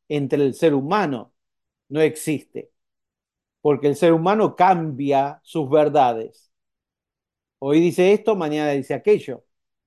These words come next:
Pero, pero Dios, la verdad de Dios es absoluta. La verdad de Dios no cambia, no cambia. La palabra de Dios no cambia ni una tilde, dice.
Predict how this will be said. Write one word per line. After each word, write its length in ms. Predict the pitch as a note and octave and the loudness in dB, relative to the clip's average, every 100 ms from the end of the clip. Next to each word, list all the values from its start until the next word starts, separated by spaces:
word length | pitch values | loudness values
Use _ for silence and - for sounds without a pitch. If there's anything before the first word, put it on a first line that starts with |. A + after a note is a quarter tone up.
| _ _ _ _ _ _ _ | _ _ _ _ _ _ _
Pero, 440 | - E3 D3+ C#3 - | -2 0 0 -2 -6
pero 240 | D3+ C#3 | -6 -4
Dios, 680 | B2+ D3 F3+ B3 C4 - _ - | -4 0 2 2 0 -6 _ -6
la 160 | C#3 | -2
verdad 300 | C#3+ C#3+ G#3+ | 0 2 2
de 120 | G3 D3+ | 0 0
Dios 340 | F#3+ B3 B3 | 0 -2 -4
es 140 | F#3 | -6
absoluta. 800 | D3+ D3 - D3 A3 A#3 D3 A2+ | -6 -4 -4 -2 -2 0 -2 -2
La 140 | C3+ C#3 | -2 -2
verdad 240 | D#3 G3+ | 0 0
de 100 | F3+ | 0
Dios 260 | G3 G#3+ D#3+ | 0 -2 -4
no 220 | D3 - | -10 -4
cambia, 640 | D#3 E3+ D3+ C3 A2+ G#2 _ - - _ | -4 -2 -4 -8 -8 -10 _ -20 -20 _
no 360 | B2+ C#3 F3+ D3 | -10 -2 -2 0
cambia. 600 | E3+ F3+ D3 C3 G#2+ - _ _ _ _ _ _ _ _ _ _ - | 2 2 0 -4 -6 -8 _ _ _ _ _ _ _ _ _ _ -6
La 160 | C3 | -2
palabra 320 | D3 E3+ G3+ F#3 | 4 4 6 4
de 60 | |
Dios 180 | F#3+ G3 | 4 2
no 180 | F#3 F3 | 0 -2
cambia 320 | F#3 G3 F3+ | 0 0 0
ni 100 | E3+ | -2
una 300 | F#3+ F#3 D#3 | -4 -4 -4
tilde, 380 | G#3+ A3+ F#3 D3 | -4 -4 -2 -4
dice. 500 | C3+ A#2+ - A#2+ - | -4 -8 -12 -16 -16